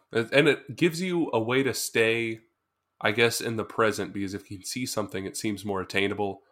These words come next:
whereas whenever your hopes are in your head, you start, you can kinda push 'em off to the future, but then, I mean, before you know it, months go by and the future never comes,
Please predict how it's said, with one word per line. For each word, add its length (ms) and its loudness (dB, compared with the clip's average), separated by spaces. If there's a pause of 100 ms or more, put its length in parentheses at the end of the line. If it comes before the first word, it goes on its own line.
(120)
whereas 840 2 (540)
whenever 260 4
your 160 4
hopes 340 2
are 100 2
in 100 -2
your 120 -4
head, 460 4 (140)
you 120 -10
start, 320 -2
you 140 -10
can 180 -4
kinda 240 -2
push 240 0
'em 80 -4
off 180 0
to 100 -16
the 80 -8
future, 400 -8
but 160 -12
then, 320 -6 (640)
I 60 -2
mean, 180 -2
before 280 0
you 100 -2
know 180 0
it, 120 -4
months 240 -2
go 160 -2
by 260 2
and 140 -4
the 40 -8
future 380 -4
never 240 0
comes, 560 0